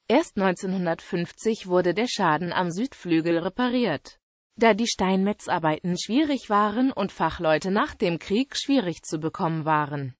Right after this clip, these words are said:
Der Architekt Sir Albert Richardson wurde mit der Rekonstruktion beauftragt, die neunzehnhundertzweiundfünfzig für vierundachtzigtausend Pfund beendet wurden.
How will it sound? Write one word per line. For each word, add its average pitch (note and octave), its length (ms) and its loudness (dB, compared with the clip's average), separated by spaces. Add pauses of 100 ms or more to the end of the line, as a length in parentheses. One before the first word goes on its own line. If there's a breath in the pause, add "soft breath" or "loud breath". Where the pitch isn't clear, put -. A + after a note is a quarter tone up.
(320)
Der G#3 160 4
Architekt F3+ 580 -4
Sir F3+ 300 2
Albert E3+ 400 0
Richardson F#3 880 0
wurde F3+ 240 6
mit F3 160 -2
der G#3+ 160 2
Rekonstruktion A#3+ 1120 0
beauftragt, D#3+ 640 0
die F#3+ 180 -2
neunzehnhundertzweiundfünfzig F#3 1900 -2
für B3+ 180 -2
vierundachtzigtausend F#3 1500 -2
Pfund F3 320 2
beendet F#3 520 -2
wurden. C#3 360 -4